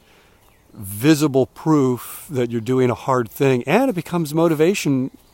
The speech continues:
on days when you don't feel like it, 'cause you can see just how far you've built that chain, and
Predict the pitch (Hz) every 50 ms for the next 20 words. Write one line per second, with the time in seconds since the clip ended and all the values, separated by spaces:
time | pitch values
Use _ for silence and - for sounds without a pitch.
0 | - 143 131 135 135 135 131 131 131 131 131 131 131 135 135 135 135 135 131 127
1 | 143 139 139 139 135 139 127 127 123 143 175 - - 135 127 117 107 107 107 -
2 | 165 - - 123 110 117 110 - 113 - - - 151 139 117 113 - - - 139
3 | 131 120 110 - - - - - - - - 139 139 143 123 120 117 117 - _
4 | _ _ _ _ - - _ _ _ _ - 139 120 110 98 104 131 151 190 -
5 | - 131 120 117 - - - 123 110 113 123 135 131 120 110 110